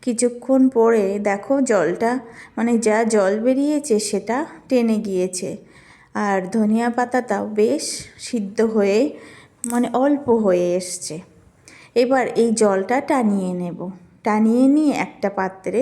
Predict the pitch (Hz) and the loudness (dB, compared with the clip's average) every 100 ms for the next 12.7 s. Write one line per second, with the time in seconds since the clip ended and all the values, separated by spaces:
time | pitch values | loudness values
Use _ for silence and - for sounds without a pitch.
0 | 311 - 320 262 196 180 160 143 - - | -2 0 2 2 0 -4 -6 -8 -10 -16
1 | - _ _ - - - 247 240 247 285 | -20 _ _ -20 -20 -6 -2 -2 -4 -2
2 | 269 208 214 208 - - 233 214 254 269 | 0 0 -4 -8 -12 -2 0 2 0 0
3 | 240 214 254 254 277 262 - 233 214 - | 2 2 2 0 0 0 0 -2 -4 -4
4 | 185 170 170 170 170 180 202 - - 233 | -4 -4 -6 -6 -6 -8 -10 -16 -2 2
5 | 226 247 233 196 220 - - - - 226 | 4 4 2 0 -4 -12 -20 -16 -4 -2
6 | 220 220 196 220 262 262 262 247 202 180 | 0 -2 -2 -2 -2 2 2 2 0 -2
7 | 185 202 233 226 185 131 - 190 - 233 | -6 -4 -4 -2 -2 -4 -6 -8 -6 -2
8 | 226 220 226 247 262 254 226 208 220 233 | 2 2 0 -2 -2 -2 -4 -2 -2 -2
9 | 233 262 262 294 254 196 214 - - - | -2 -2 0 0 0 0 -4 -10 -20 -12
10 | - 220 220 208 202 208 240 226 - 214 | -2 2 2 0 0 -4 -2 -2 -2 -4
11 | 202 - 202 196 208 233 202 - 220 220 | -4 -2 -2 -2 -4 -4 -4 -4 -8 -6
12 | - 208 196 196 220 247 269 | -4 0 0 -2 -4 -2 0